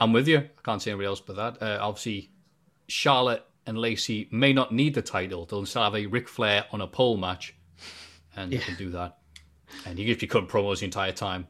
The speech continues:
Speaker 1: I think that would work all right. But for now, keep it simple. Keep them away from Raw. Bianca's doing too, Bianca's too good for the disgusting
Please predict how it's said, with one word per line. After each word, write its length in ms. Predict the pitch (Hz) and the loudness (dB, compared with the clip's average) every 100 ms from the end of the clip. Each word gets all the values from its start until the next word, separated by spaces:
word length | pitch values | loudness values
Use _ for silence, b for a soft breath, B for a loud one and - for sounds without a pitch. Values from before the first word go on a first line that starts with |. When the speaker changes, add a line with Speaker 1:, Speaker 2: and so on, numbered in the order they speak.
| 151 | -4
Speaker 1:
I 60 | |
think 100 | 196 | 2
that 80 | 143 | 2
would 180 | 95 98 | 0 -4
work 160 | 87 | -4
all 120 | 92 85 | -6 -8
right. 180 | 85 - _ _ _ _ - | -10 -14 _ _ _ _ -2
But 260 | 101 98 - _ | 0 0 -6 _
for 160 | - 131 | 2 6
now, 360 | 120 113 104 _ _ _ _ _ | 6 4 2 _ _ _ _ _
keep 160 | 160 147 | -2 0
it 60 | |
simple. 460 | - 92 87 95 92 _ _ | -2 -4 -2 -6 -6 _ _
Keep 220 | 135 120 | -2 0
them 220 | 120 107 107 | -2 -2 0
away 240 | 113 139 | 6 6
from 280 | - 117 98 | 6 0 -2
Raw. 340 | 95 95 95 - _ _ _ | 0 2 0 -4 _ _ _
Bianca's 300 | 127 131 113 | 0 2 2
doing 180 | 120 110 | 2 2
too, 320 | - 151 123 B B | 4 4 2 B B
Bianca's 240 | 220 247 - | 4 4 4
too 240 | - 160 | 6 6
good 220 | 147 120 | 8 4
for 100 | - | 4
the 100 | 95 | -8
disgusting 840 | 95 101 - _ - 156 - 107 90 | -6 -6 -8 _ -2 -2 -2 -8 -8